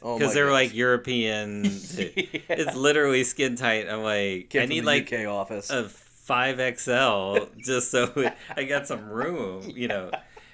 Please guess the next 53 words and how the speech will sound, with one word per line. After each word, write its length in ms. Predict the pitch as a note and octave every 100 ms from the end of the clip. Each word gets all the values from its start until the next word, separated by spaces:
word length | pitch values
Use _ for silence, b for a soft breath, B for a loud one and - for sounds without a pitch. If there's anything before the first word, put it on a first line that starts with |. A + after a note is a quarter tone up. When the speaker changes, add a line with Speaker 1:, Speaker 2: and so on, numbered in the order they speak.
| -
Speaker 2:
And 160 | C3
this 160 | F#3+ B3
is, 140 | D#3
like, 200 | C3 G2+
recently 460 | B2 F#3+ D3+ A#2 G2+
I 60 |
put 200 | F#2+ A#2+
it 60 | G2+
back 160 | G#2 G#2
on 180 | G#2
too, 260 | F2+ D3 D3
and 180 | G#2 G2+
I've 220 | A2 G2+
lost 340 | G#2 C#3+ -
a 60 | F#2+
lot 180 | F#2+ G2
of 80 | F2
weight. 280 | F2 F2 -
Speaker 1:
Oh 100 | G#2+
Speaker 2:
So 100 | A2
Speaker 1:
my 100 | A#2
Speaker 2:
it, 100 | A#2
it's 140 | A2+ A#2+
Speaker 1:
God. 40 | C3
Speaker 2:
just, 280 | A#2 - -
it's 140 | A2+
just 220 | A2+ G#2 -
so, 300 | A#2 A#2+ G2 - _ _ _ -
you 140 | G#2
know, 100 | F2+
when 140 | F#2+
you're 100 | F#2+
not 220 | G2 G2+ G2+
that 220 | F2 -
confident 480 | - F#2+ G#2+ F#2 D#2
and 80 |
you 80 | F#2+
get 160 | F2+ F2+
the 100 | E2+
tight 380 | - F2+ F2 -
shirt, 300 | F#2 F2+ -
you're 100 | G2+
Speaker 1:
Oh, 20 |
Speaker 2:
like, 200 | E2+ E2+
Speaker 1:
yeah. 60 | F#2+
Speaker 2:
"Eh." 240 | F#2+ G2+ G2 -
Speaker 1:
Yeah, 220 | A#2 F2 -
it 220 | D#3 A#2 -
takes 240 | B2+ -
your 120 | G2+
edge 180 | F2+ E2+
off, 200 | E2+ - -
yeah. 160 | -